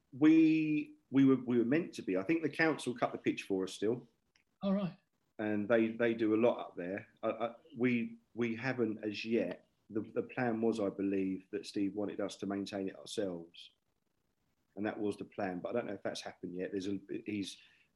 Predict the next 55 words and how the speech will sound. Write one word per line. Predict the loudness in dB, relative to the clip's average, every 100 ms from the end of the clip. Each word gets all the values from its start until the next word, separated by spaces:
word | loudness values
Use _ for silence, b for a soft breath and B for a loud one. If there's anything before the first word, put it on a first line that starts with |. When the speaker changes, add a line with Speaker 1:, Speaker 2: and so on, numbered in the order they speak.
| _ _ -4
Speaker 1:
there's | -2
been | 0 0
a |
lot | 4 4 2 -2
going | 0 0 -2
on, | -4
isn't | -4 -6 -8
there? | -12
So | -10 -8 -4
that's | -4 -4
sort | -2 -2 -2
of, |
Speaker 2:
Yes. | -6 -10 -16 _ _ _ -20 -2
Speaker 1:
as | 2 2
the | 0
pitches | -2 -4 -4 -4 0
are | 2 2
now | 0 -2 -2 -4
at | -6
the | -2
moment, | -2 -2 -2 -6 -10 -14 B B B _ _ -8
you | -4
know, | -4
sometimes | -2 0 0 -2 -6 -2
they, | 0
the, | 0 0 -4
years | 4 6 6
ago, | 4 -4 -2
they | 0
were | 0 2
only | 0 0
playable | 0 2 0 -2 -4
for | -8
three | -2 0
months | -2 -6 -8
of |
the | -6
year, | -2 0 0
four | 0 0
months | -2 -6
of | -6
the | -2
year | 0 0
at | -2
the |
best. | -4 -4 -4 -10 -20 -20 _ -8
Speaker 2:
Mm. | -8 -10 _ _ -6
Speaker 1:
And | -6
they |
just | -6 -8
turned | -6 -6
into | -6 -4 -6
a | -4
bog. | -4 -4 -6 _ _ _ _ _ _ _ _ _ _
But | 0 0